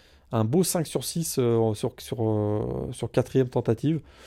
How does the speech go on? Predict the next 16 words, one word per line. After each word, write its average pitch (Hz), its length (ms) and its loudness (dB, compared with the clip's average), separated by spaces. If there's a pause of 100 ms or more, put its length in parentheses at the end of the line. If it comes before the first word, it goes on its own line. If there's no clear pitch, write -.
(400)
Un 131 60 0
match 147 220 6
complet, 175 500 4
je - 60 -18
trouve, 160 200 0
de 123 160 4
Eastern 135 300 0
Washington, 127 540 0
euh, 110 120 2
face 123 220 -2
à 127 40 2
une 120 100 2
équipe 139 220 -4
de 123 100 0
Northern 117 340 -2
Ari-, - 160 -4